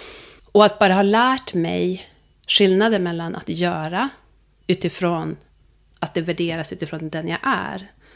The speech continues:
och ändra den programmeringen till att jag gör. Alltså, he-, som ett verb, jag cyklar. <laughs> Det är inte att jag cyklar bra, snyggt, fult, smidigt, utan jag cyklar. Jag sjunger. Jag skapar. Har ju blivit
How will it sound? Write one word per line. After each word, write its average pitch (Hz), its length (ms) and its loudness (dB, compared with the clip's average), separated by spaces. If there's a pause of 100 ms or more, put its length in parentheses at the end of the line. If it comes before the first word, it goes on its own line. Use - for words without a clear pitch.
(180)
och - 260 -4
ändra 185 540 2
den 160 200 -4
programmeringen 175 640 -8
till 165 160 -10
att 151 140 -10
jag 160 120 -6
gör. 170 500 -6 (260)
Alltså, - 240 -4
he-, 165 220 -6 (220)
som 233 240 0
ett 214 120 -2
verb, 196 380 -2
jag 165 400 -2
cyklar. - 560 -6
<laughs> 180 140 2 (480)
Det 190 60 6
är 185 40 10
inte 180 120 6
att 175 80 0
jag - 100 0
cyklar 147 300 -2
bra, 160 460 2
snyggt, - 500 0
fult, 180 500 0
smidigt, 180 680 2 (200)
utan - 180 -4
jag 269 100 0
cyklar. 294 560 -4 (640)
Jag 247 220 4
sjunger. 311 640 2 (720)
Jag 190 180 4
skapar. 202 760 0 (440)
Har - 220 0
ju 202 340 2
blivit 196 420 0